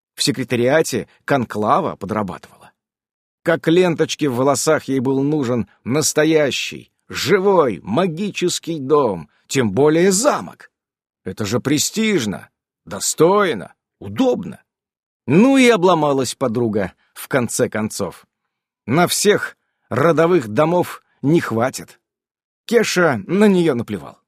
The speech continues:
Сам решил и свою судьбу, и Ульянкину. А Ирен пусть живет со своим козликом в обычной квартире, как дракониха. Не всем личная жизнь и личный замок.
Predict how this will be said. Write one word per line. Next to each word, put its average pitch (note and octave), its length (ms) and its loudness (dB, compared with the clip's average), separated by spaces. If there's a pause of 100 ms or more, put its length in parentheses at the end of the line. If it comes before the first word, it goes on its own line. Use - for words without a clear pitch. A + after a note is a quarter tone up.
(480)
Сам F3+ 400 2
решил F#3+ 460 2
и D#3 200 -2
свою D3+ 320 -2
судьбу, G3 440 -2
и A#3+ 120 -4
Ульянкину. F#2+ 720 -4 (520)
А B2 200 2
Ирен G3+ 440 2
пусть A#3+ 280 -4
живет G3+ 480 2
со G3 120 -4
своим E3+ 340 2
козликом A#2 800 -2 (300)
в A#2+ 140 -2
обычной F3+ 680 0
квартире, - 840 -8 (320)
как A3+ 180 2
дракониха. G#2 760 -2 (600)
Не A3+ 180 4
всем A2 520 0
личная A#2+ 500 0
жизнь A2+ 400 -4 (340)
и D3 140 -2
личный A#2+ 460 0
замок. F#2+ 480 -4